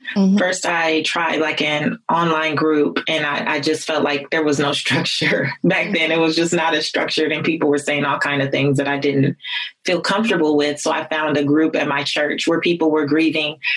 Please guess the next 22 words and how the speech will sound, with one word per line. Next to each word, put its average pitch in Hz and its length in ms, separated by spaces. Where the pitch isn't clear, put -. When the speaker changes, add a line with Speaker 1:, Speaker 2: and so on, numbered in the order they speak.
Speaker 2:
the 165 200
loss 151 440
of 143 340
a 156 140
twenty-five-year-old 160 1160
son 127 640
or 147 180
Speaker 1:
Mm-hmm. 135 80
Speaker 2:
grieving 156 320
the 151 100
loss 147 280
of 143 80
a 139 120
wife 143 600
who 147 120
died 139 280
unexpectedly 143 840
and 143 120
all 147 160
these 147 160
Speaker 1:
Mm-hmm. 202 80
Speaker 2:
things. 143 440